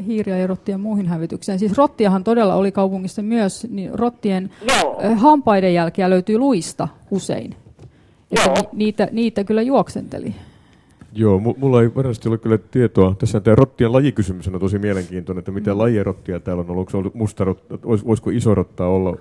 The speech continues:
Speaker 3: ollut ehkä jo hieman aikaisemmin kuin Pietari Suuren aikana. Mutta tuota niin, uskon, että kissat on olleet tervetulleita tuholaisten hävittäjiä, mutta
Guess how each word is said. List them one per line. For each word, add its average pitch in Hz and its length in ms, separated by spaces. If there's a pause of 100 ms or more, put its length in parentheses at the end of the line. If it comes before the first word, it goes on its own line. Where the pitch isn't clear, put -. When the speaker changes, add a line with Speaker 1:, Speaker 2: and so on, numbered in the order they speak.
(120)
Speaker 3:
ollut 92 280
ehkä 90 240
jo 87 220 (460)
hieman 101 200
aikaisemmin 95 580
kuin 90 240 (280)
Pietari 98 360
Suuren 98 320
aikana. 87 360 (580)
Mutta 98 320
tuota 98 360
niin, 90 260 (1500)
uskon, 107 220
että 98 120
kissat 113 400
on 117 100
olleet 117 440
tervetulleita 107 720 (1040)
tuholaisten 104 460
hävittäjiä, 95 560
mutta 95 360